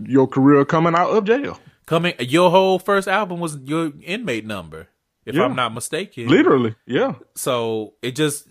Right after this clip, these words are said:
Speaker 2: I just had some questions about the comings and the goings, because you tend to stay in some type of legal <laughs> trouble.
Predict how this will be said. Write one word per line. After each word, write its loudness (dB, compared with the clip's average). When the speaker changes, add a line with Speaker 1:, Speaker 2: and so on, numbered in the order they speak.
Speaker 2:
I 0
just -6
had 0
some -8
questions -2
about -4
the -8
comings -8
and -8
the -8
goings, -4
because -8
you -12
tend -10
to -12
stay -8
in -10
some -14
type -10
of -10
legal -8
<laughs> -
trouble. -8